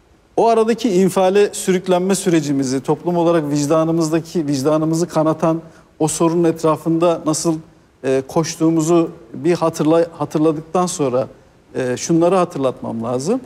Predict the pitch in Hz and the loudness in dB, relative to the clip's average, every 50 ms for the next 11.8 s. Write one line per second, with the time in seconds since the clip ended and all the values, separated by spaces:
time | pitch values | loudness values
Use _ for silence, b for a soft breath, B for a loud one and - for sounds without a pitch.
0 | - - _ - - - B B B B B B - - - - 127 123 123 120 | -12 -20 _ -20 -20 -20 B B B B B B -20 -14 -8 -6 -4 -2 -2 -4
1 | 120 123 123 120 - _ _ _ _ - - _ _ _ _ - _ _ _ _ | -4 -6 -8 -10 -12 _ _ _ _ -20 -20 _ _ _ _ -20 _ _ _ _
2 | _ - - - - 160 165 165 180 202 202 190 185 170 170 185 226 254 - - | _ -14 -6 -2 0 2 2 2 0 0 0 0 2 2 2 2 0 -4 -8 -16
3 | - - _ _ _ _ _ _ _ _ _ _ - 143 170 170 170 165 151 156 | -20 -20 _ _ _ _ _ _ _ _ _ _ -4 0 2 2 2 2 0 -4
4 | - - - 170 175 165 170 156 156 156 151 - - 147 151 147 151 - 165 156 | -4 -2 0 0 0 0 0 0 0 0 0 0 0 -2 -2 -2 0 0 2 2
5 | 147 151 156 160 156 160 160 156 165 175 185 180 139 143 143 123 147 147 151 156 | 2 4 2 2 2 2 2 2 0 0 0 -2 -4 -2 -2 0 2 2 2 2
6 | 156 160 160 156 151 143 139 143 143 139 - - 185 160 156 143 - - 160 143 | 2 2 2 2 0 0 0 0 -2 -2 -2 -4 -4 -4 -4 -6 -4 -2 0 0
7 | 143 143 143 147 143 - 151 156 165 175 185 175 - 165 135 123 123 123 - - | 2 2 0 -2 -4 -4 -4 -2 -2 -2 -2 -2 -2 -4 -4 -4 -6 -8 -6 -4
8 | 208 196 - - 196 214 208 196 185 185 - - 175 - 165 165 175 190 220 226 | -4 -2 0 2 2 2 2 2 0 -2 -4 -6 -4 -2 -2 -2 0 0 0 0
9 | 220 190 160 151 139 - - 135 127 147 180 247 294 285 - - - _ _ _ | 0 0 -2 -4 -4 -4 -6 -6 -4 -2 -2 -2 -4 -6 -8 -18 -20 _ _ _
10 | _ _ _ _ _ _ _ - 220 185 156 165 214 202 196 208 202 - - 180 | _ _ _ _ _ _ _ -4 -2 -2 0 0 0 0 0 0 -2 -4 -4 -4
11 | 160 - 226 196 - - 226 190 180 160 147 135 127 147 233 269 | -4 -4 -4 -6 -2 0 2 2 2 2 2 0 0 0 -2 -4